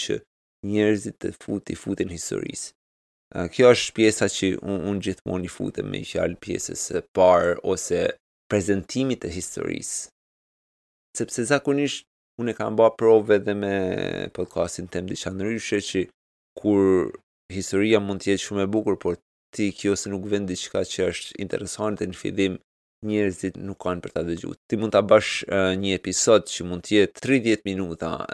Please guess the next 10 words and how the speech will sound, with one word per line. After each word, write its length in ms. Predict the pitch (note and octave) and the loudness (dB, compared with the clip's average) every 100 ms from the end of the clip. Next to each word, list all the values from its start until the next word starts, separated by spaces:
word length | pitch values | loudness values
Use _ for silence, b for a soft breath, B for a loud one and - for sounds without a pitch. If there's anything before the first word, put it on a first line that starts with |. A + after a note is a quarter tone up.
| F#2 | -4
dhe 160 | F#2 F2+ - - | -2 -2 -2 -2
prej 160 | F2+ - | -4 -2
tyne 180 | A#2 A2 | -6 -6
tridhjetë 380 | G2+ G#2 G2 F#2+ | -4 -2 -2 -6
minuta, 480 | F#2+ F2+ - - - _ _ _ | -8 -8 -8 -10 -10 _ _ _
po, 80 | E2 | -14
po 240 | E2 - A2 | -8 -4 -4
zbani 400 | G2 A2+ G#2+ G2 | -4 -4 -4 -4
pjesën 400 | G#2+ - | -4 -4
e 20 | G2+ | -4